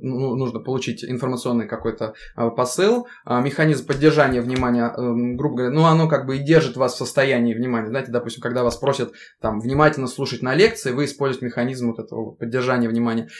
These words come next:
И механизм контроля внимания — это, а, механизм, состоящий из, э, нескольких ступеней, так называемых, э, bottom-up и top-down. То есть bottom-up — это, э, эм, восходящих, э, механизмов, и top-down — это снисходящих механизмов. Это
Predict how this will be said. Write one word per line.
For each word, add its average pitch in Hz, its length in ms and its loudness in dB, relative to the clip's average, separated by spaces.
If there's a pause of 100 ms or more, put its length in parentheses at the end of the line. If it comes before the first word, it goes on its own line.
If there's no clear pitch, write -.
И 196 100 2
механизм 156 400 4
контроля 190 420 4
внимания — 165 400 2
это, 151 460 6 (120)
а, 127 460 2
механизм, 147 440 0
состоящий 135 440 0
из, 120 200 -4
э, 120 200 4
нескольких 131 500 -2
ступеней, 175 420 0
так 120 160 -8
называемых, 120 500 0
э, 127 40 0
bottom-up 127 760 0
и 120 140 -8
top-down. 170 520 2
То 135 80 -4
есть 120 100 -8
bottom-up — 135 400 -2
это, 117 240 -6 (180)
э, - 60 -6
эм, 120 800 0
восходящих, 131 800 0
э, 143 260 6
механизмов, 139 640 -2
и 160 180 -2
top-down — 135 460 2
это 120 120 -8
снисходящих 123 540 -2
механизмов. 113 320 -10
Это 151 280 0